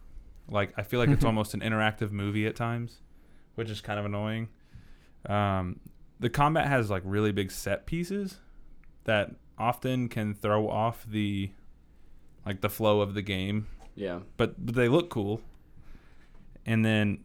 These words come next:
Speaker 1: again, the storytelling's just a little all over the place. It's, there's handheld games, there's console games, there's remixes, there's point three editions.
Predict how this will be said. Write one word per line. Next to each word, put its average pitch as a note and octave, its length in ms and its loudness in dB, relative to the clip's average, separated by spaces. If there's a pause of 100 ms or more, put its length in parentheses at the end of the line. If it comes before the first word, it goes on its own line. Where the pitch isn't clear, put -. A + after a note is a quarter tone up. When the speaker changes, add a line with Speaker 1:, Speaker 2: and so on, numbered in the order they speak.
(240)
Speaker 1:
again, A2 520 2
the C3 80 -10
storytelling's A#2 800 0 (800)
just - 380 -8
a G#2 60 -6
little F#2+ 260 -4
all F2+ 200 -4
over F2+ 180 -2
the F2+ 100 -2
place. F#2 340 -4
It's, A2+ 300 -2
there's C3 300 2
handheld C3 560 0
games, A2 420 -6
there's F#2+ 360 -6
console B2 380 -2
games, G#2+ 340 -2
there's F#2+ 380 -6 (680)
remixes, C#3 840 0
there's G2 360 -4
point - 380 -2
three C3 360 0
editions. A2+ 800 0